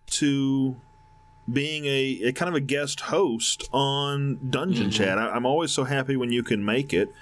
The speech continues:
Speaker 1: Uh, do
Speaker 2: Me
Speaker 1: you
Speaker 2: too.
Speaker 1: think you'll be able to return often to these, if, since we're doing them remotely?
Speaker 2: Yeah,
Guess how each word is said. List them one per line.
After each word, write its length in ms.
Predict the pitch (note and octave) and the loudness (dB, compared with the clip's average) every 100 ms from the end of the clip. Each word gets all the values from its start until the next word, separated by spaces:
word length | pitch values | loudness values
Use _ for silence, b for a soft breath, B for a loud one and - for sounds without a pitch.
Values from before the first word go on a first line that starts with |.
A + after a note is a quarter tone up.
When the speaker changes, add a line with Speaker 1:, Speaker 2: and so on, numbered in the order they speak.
| B B B B | B B B B
Speaker 1:
Uh, 260 | G2+ G#2 G#2+ | -2 0 -2
do 60 | A2+ | 0
Speaker 2:
Me 80 | |
Speaker 1:
you 60 | B2 | 0
Speaker 2:
too. 60 | D#3 | 0
Speaker 1:
think 160 | C#3+ | 0
you'll 100 | D3 | 0
be 60 | C#3+ | 0
able 120 | C3+ | 2
to 220 | C3 B2 | 0 0
return 520 | A#2+ B2 - C3+ C3+ C3 | -2 -4 -2 -2 0 0
often 640 | A#2+ B2+ C3+ - F3 F3 | 0 0 0 -2 -2 -2
to 160 | - F3 | -2 0
these, 380 | F3 G3 F#3+ A#2+ | 0 -2 -2 0
if, 300 | C#3+ C#3+ A2+ | 0 0 -2
since 200 | C#3+ C#3+ | 0 0
we're 60 | |
doing 180 | C#3 D3 | 0 -2
them 120 | C#3+ | 0
remotely? 500 | C3+ B2 B2+ C3+ D#3 - - - - - - - - - | 0 0 0 0 -4 -8 -20 -20 -20 -20 -20 -20 -20 -2
Speaker 2:
Yeah, 200 | - E3 | 2 2